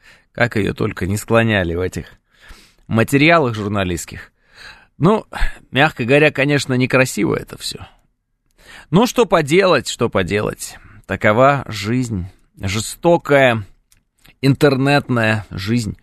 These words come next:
«Они в кавычках тряпку мотали, когда мы еще пенькам молились и палку-копалку изобретали», пишет, э, Александр. «Любит весь мир ковыряться в чужом грязном белье», пишет Юрий. Ну, Юрий,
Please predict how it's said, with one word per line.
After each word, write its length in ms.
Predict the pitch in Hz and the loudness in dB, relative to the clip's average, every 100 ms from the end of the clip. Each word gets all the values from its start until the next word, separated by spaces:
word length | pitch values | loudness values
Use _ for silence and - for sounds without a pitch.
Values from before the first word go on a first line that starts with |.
| _ _ - - - - _ - | _ _ -20 -20 -20 -20 _ -8
«Они 340 | 160 147 170 | -2 2 2
в 80 | 156 | 2
кавычках 420 | 165 175 165 147 | 2 2 0 -6
тряпку 380 | - 170 165 143 | 0 2 2 0
мотали, 420 | 139 143 170 156 | 0 2 4 2
когда 340 | 131 123 135 139 | 0 0 2 2
мы 140 | 139 | 0
еще 220 | 135 131 | 0 -2
пенькам 420 | 120 135 131 139 | 0 -2 2 2
молились 640 | 110 113 117 147 131 113 - | 2 0 0 2 0 -2 -4
и 200 | - 120 | -2 0
палку-копалку 960 | - 139 135 - 127 123 131 113 - 107 | 2 2 2 -2 -2 2 2 2 -2 -6
изобретали», 640 | 98 104 110 110 104 95 | -4 -2 -2 2 2 0
пишет, 420 | - 110 - - | -2 -4 -4 -12
э, 40 | - | -2
Александр. 960 | 117 113 - 117 120 - 104 85 90 - _ - | 2 2 2 0 2 2 0 0 -8 -14 _ -2
«Любит 340 | 127 180 196 | 2 2 2
весь 180 | 175 175 | 0 2
мир 200 | 185 196 | 2 0
ковыряться 520 | - 151 156 180 170 | 2 2 2 2 0
в 60 | 147 | -2
чужом 440 | - 131 143 175 | -2 0 2 2
грязном 460 | 151 147 165 156 160 | 2 2 2 0 0
белье», 520 | 151 147 160 151 76 _ _ _ | 0 2 2 2 -2 _ _ _
пишет 300 | 113 117 - | -8 -6 -2
Юрий. 340 | 110 90 - _ _ _ - - - - - - | -2 -2 -6 _ _ _ -20 -20 -20 -20 -20 -4
Ну, 500 | 185 220 220 214 202 | 2 2 4 2 0
Юрий, 920 | 190 208 175 131 117 107 98 95 - | 0 2 2 2 2 2 0 -2 -4